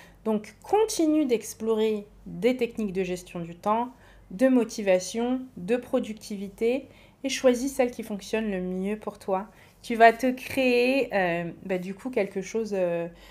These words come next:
tu vas te créer, euh, une routine, des techniques sur mesure, ce qui te convient.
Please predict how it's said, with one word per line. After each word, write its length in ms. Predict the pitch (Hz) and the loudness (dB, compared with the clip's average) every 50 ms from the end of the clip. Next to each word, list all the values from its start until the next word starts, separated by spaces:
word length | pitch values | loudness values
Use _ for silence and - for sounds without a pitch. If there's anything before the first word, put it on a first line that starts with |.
| - - - | -20 -20 -18
tu 140 | - - 214 | -10 -2 0
vas 100 | 214 208 | 0 0
te 140 | 208 208 220 | 0 -2 -6
créer, 560 | 220 - - - 226 220 233 240 247 247 214 | -6 -6 -4 -2 0 2 2 2 4 4 4
euh, 320 | 190 175 175 175 175 180 180 - - | 4 4 2 0 -2 -4 -8 -6 -4
une 180 | 226 233 220 | -2 0 0
routine, 720 | 214 214 226 233 233 - - - 269 269 269 262 262 254 | 0 0 -2 -2 -4 -6 -6 -4 -2 -2 0 0 0 0
des 160 | 220 208 208 | 0 0 0
techniques 440 | 214 226 226 226 - 240 254 254 254 | 0 -4 -4 -4 -2 -2 -2 -2 -2
sur 300 | - - - - 247 233 | -4 -8 -6 -4 -4 -2
mesure, 420 | 220 214 202 190 196 147 151 147 - - - | -2 -4 -4 -6 -8 -10 -12 -14 -14 -16 -20
ce 140 | - - - | -20 -16 -12
qui 160 | - 226 220 | -12 -10 -8
te 80 | - 226 | -8 -8
convient. 460 | 220 - 202 190 185 180 170 156 | -8 -6 -8 -8 -6 -8 -10 -10